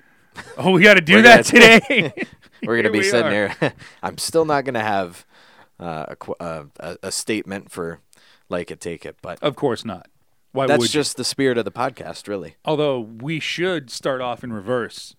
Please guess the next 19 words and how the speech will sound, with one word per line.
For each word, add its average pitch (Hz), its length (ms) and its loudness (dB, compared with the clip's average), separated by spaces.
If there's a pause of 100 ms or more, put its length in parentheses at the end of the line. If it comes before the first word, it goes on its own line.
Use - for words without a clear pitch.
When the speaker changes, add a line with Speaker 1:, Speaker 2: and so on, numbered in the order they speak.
(240)
Speaker 2:
and 110 180 -14
do 101 160 -14
nothing 107 380 -14
but 98 180 -20
food, 120 520 -10 (720)
and 120 220 -14
then 120 480 -8
welcome 120 400 -4
in 123 200 -6
Bill 110 200 -6
Berniston 107 540 -12
to - 100 -16
the 98 80 -16
podcast 101 280 -10
Speaker 1:
And 95 100 -10
then 98 140 -6
finish 104 380 -8
Speaker 2:
halfway 143 160 0
Speaker 1:
with - 80 -8